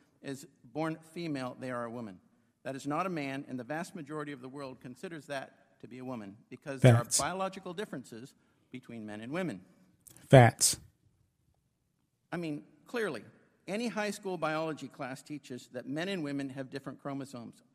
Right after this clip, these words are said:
Speaker 1: Females are X X chromosome and male are X Y chromosome. Can't believe it's necessary to say this, but men cannot get pregnant and cannot get birth, give birth, regardless of how they identify themselves.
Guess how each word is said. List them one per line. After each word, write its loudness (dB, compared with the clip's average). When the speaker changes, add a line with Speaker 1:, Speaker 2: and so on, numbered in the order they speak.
Speaker 1:
Females -10
are -8
X -14
X -10
chromosome -4
and -10
male -4
are -6
X -10
Y -4
chromosome. -12
Can't -4
believe -4
it's -12
necessary -4
to -6
say -4
this, -8
but -8
men -2
cannot -6
get -8
pregnant -6
and -6
cannot -6
get -8
birth, -6
give -6
birth, -4
regardless 0
of -4
how 0
they -2
identify -4
themselves. -14